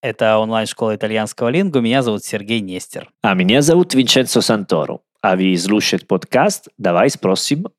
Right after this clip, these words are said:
Speaker 2: у итальянца».
Speaker 1: А вот мы и спросим.
Speaker 2: Нет, сегодня <laughs> спросим у Сергея,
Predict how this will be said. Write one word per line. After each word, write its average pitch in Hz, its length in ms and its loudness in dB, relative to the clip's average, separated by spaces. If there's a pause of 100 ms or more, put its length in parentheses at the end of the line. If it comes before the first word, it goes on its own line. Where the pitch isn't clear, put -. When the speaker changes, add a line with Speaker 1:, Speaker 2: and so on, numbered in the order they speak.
(160)
Speaker 2:
у 104 120 2
итальянца». 104 540 -2
Speaker 1:
А 139 120 2
вот 147 180 0
мы 139 180 2
и 123 60 4
спросим. 117 680 0
Speaker 2:
Нет, 113 240 0
сегодня 196 680 2 (460)
<laughs> - 460 -4
спросим 147 580 2
у 139 160 4
Сергея, 160 720 2